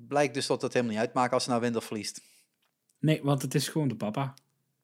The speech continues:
Speaker 1: Ja, maar je, ze, ze wil het niet de papa noemen.
Speaker 2: Nee.
Speaker 1: Nee, maar ze moet het wel van de
Speaker 2: Maar ze
Speaker 1: papa.
Speaker 2: heeft wel geen va-, geen, ze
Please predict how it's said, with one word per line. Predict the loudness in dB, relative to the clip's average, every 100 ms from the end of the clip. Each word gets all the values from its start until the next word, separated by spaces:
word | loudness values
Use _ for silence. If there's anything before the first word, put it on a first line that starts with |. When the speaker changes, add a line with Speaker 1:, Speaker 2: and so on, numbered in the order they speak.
| _
Speaker 1:
Ja, | 0 0 0 -6 2
maar | 4
je, | 4 -4 -8 -10
ze, | -12 -10
ze | -2
wil | -2 0
het | -4
niet | -6
de | 4
papa | 4 4
noemen. | -2 -6 -12 _ _
Speaker 2:
Nee. | 0 0 -2 -12 _ _ _ _ _ _ _
Speaker 1:
Nee, | -6 -4 -2
maar | -2
ze | 0
moet | -2
het | 0
wel | -2 -2
van | -4
de | 6
Speaker 2:
Maar | 8
ze | 10
Speaker 1:
papa. | 10
Speaker 2:
heeft | 10
wel | 8
geen | 8
va-, | 8 6 6
geen, | 4
ze | 4